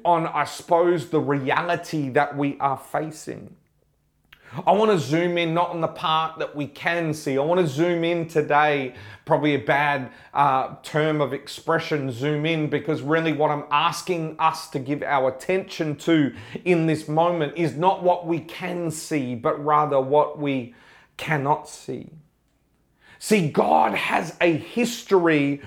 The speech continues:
of not revealing to us the, the, the, to his people, to his children, to Abraham,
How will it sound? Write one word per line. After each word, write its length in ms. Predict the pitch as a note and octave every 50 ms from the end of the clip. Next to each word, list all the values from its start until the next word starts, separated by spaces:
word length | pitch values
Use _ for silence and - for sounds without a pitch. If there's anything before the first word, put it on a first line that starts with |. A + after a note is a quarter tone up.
| - - - - - _ -
of 420 | E3+ F3 F3+ F3+ E3 C#3+ C#3 C#3+
not 640 | D3+ C#3+ D3 D#3 E3 F3 G#3 A3 G#3 - - - F3
revealing 680 | F3+ F#3 D#3+ C3+ D#3+ F#3 G#3+ A3 G3+ F3+ D#3+ D3 C#3+ C#3
to 340 | - - - D#3 C#3 C3 - -
us 540 | A#2+ B2 A2+ A#2+ - - - - - - - - _ _ - - - - -
the, 340 | C3 E3 D#3 D3+ D3 D#3 D3+ -
the, 280 | E3+ D#3 D#3+ D3+ D3+ D#3 - - - -
the, 360 | D3 D#3 D#3+ - - - -
to 260 | C#3+ - - F#3 E3+
his 240 | B2 D3 E3 D3 -
people, 540 | - - - - G#3 A3 - - F3+ E3 D3+
to 220 | - - - F3
his 440 | D#3 D#3+ - F3 E3 C#3+ A2 - -
children, 680 | - - - - A3 A3+ A#3+ A#3+ - - E3+ D#3 C#3+ -
to 340 | - - F#3 E3+ E3 - - - F#3
Abraham, 960 | G#3 A#3+ A#3+ G3 D#3+ E3+ E3 D#3 C#3+ D3 D3+ D3 C#3+ C3+ C3 B2 B2 A#2 A#2+